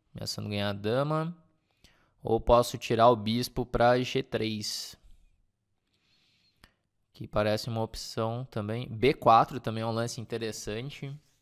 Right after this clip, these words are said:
Porque a dama, ela tá defendendo E cinco. Se eu jogar com B quatro aqui, ele vai ter que levar a dama pra uma casa que continue defendendo E cinco.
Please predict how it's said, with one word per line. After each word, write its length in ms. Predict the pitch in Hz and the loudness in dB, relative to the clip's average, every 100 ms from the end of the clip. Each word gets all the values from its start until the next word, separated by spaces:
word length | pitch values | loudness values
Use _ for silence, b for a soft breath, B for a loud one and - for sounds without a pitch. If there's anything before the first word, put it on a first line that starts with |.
| _ _ _ _ _ _ _ _ b b b b _ | _ _ _ _ _ _ _ _ b b b b _
Porque 500 | 117 117 139 139 139 - | -10 -4 0 2 2 0
a 80 | |
dama, 280 | 127 127 147 | -2 0 2
ela 140 | 180 190 | 2 2
tá 120 | 180 | 4
defendendo 460 | 165 - 156 165 | 0 0 -2 0
E 60 | 180 | -2
cinco. 520 | - - 139 131 123 | -4 -4 -4 -4 -4
Se 120 | 113 | -2
eu 60 | 127 | -2
jogar 260 | 127 127 127 | 2 2 2
com 220 | 143 127 | 0 -2
B 140 | 127 | 0
quatro 520 | 123 - 117 135 - | 0 6 8 6 4
aqui, 480 | 120 117 143 160 165 b b b b - _ _ _ _ - - - | 0 0 -4 -4 -6 b b b b -20 _ _ _ _ -20 -20 -16
ele 120 | 113 110 | -10 0
vai 160 | 113 | 0
ter 140 | 117 120 | 0 0
que 80 | |
levar 240 | 123 120 123 | 0 4 4
a 40 | |
dama 240 | 117 120 123 | 4 0 2
pra 140 | 123 | 0
uma 140 | 123 | 0
casa 320 | 123 113 117 123 | 2 2 2 0
que 160 | 143 | -8
continue 840 | - 143 160 - 135 117 127 170 - b b b b b - | -6 -4 -4 -4 -2 0 0 -4 -8 b b b b b -2
defendendo 800 | 120 123 131 113 117 131 139 - - | -2 0 -2 0 0 0 -2 -6 -6
E 160 | 147 | -4
cinco. 560 | 156 - 110 107 - | -4 -4 -6 -6 -8